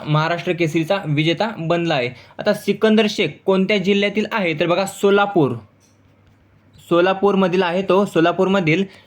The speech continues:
जो काही मोहोळ तालुका आहे बघा, तर त्या तालुक्यातील तो रहिवासी आहे सिकंदर शेख.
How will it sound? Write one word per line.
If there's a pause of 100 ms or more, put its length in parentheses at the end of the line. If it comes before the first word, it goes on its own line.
(180)
जो
काही
मोहोळ
तालुका
आहे
बघा, (160)
तर
त्या
तालुक्यातील
तो
रहिवासी
आहे
सिकंदर
शेख.